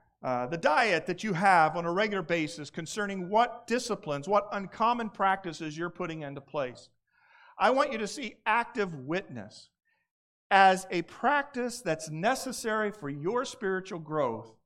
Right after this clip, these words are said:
as surely as reading Scripture, praying, being obedient in offering God the first fruits of what He's given to you. Those disciplines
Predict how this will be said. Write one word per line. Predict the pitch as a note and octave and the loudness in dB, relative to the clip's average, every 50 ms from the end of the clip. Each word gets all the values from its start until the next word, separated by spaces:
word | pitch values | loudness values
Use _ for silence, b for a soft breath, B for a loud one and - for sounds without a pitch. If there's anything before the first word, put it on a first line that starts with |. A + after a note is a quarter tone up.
| _ _ _ _ _ _ - | _ _ _ _ _ _ 4
as | F3+ F3+ F3 - | 4 4 4 0
surely | - - - A#3 A#3 A#3+ A#3+ A#3+ A#3 A3+ G3+ F#3 | -4 -8 -4 -2 0 0 0 0 0 0 0 0
as | E3 D#3 D3+ D3 C#3+ C#3 - - b b b b | 2 2 2 2 0 -2 -6 -12 b b b b
reading | b A#2 B2+ D#3 A3+ B3 A3+ A3 G#3+ | b -4 -2 0 0 0 0 -2 -4
Scripture, | - - - F#3 F#3+ F#3 - - F3+ F3 F3+ F3+ F3 - B B B B B B _ | -6 -6 -4 -4 -4 -4 -4 -6 -6 -4 -4 -6 -8 -10 B B B B B B _
praying, | - - G3 G3+ G#3 G3+ G3+ G3+ G3+ G#3 G3+ F#3 D#3+ - - _ _ _ _ - | -2 2 2 4 4 2 0 -2 -4 -6 -8 -10 -14 -18 -20 _ _ _ _ -6
being | C3+ E3+ G3+ G3+ F#3+ | -2 -2 0 0 0
obedient | F#3 E3 B2+ - - D#3+ F3+ G3+ G#3 G#3+ G#3 G#3+ G#3 - B B B B | -2 -2 -4 -4 -4 -2 -2 -2 0 0 -2 -2 -4 -6 B B B B
in | E3+ D#3 E3+ | -4 0 2
offering | F3 G3+ G#3 G3+ G#3 F#3+ E3+ D3 | 2 2 2 0 -4 -6 -4 -2
God | D#3+ F3 F#3 G3 G3 F3+ | 0 0 2 2 0 -2
the | D#3+ | -4
first | - - F#3+ G3+ G3 - - | -6 -4 -4 -4 -4 -6 -4
fruits | - F#3+ G3+ G3+ G3 - | -2 -2 -2 -2 -4 -8
of | E3 D3 | -6 -4
what | E3 E3 | -2 0
He's | E3+ F3+ E3 C#3 | 0 -2 -4 -4
given | - G3 G3+ G#3+ G3+ | -2 -2 -2 -2 -4
to | - - F#3+ | -6 -6 -6
you. | F#3+ F#3+ F3+ F3+ F3+ F3+ b b b b b b b b b b _ - D#3 - - | -4 -2 -2 -2 -4 -6 b b b b b b b b b b _ -16 -16 -8 -2
Those | - G#3 A#3+ C4 C#4 C#4+ D4 D4+ C#4 - - - - D3 C#3 | 2 4 8 8 8 8 6 4 -2 -4 -8 -14 -16 -8 -2
disciplines | D#3+ G#3 A#3 A3+ - G#3 G3+ - D#3+ D3 C3 A#2+ A#2+ D3+ E3 - - - | 2 2 2 2 0 -4 -4 -4 -4 -4 -2 -2 -4 -8 -12 -16 -20 -20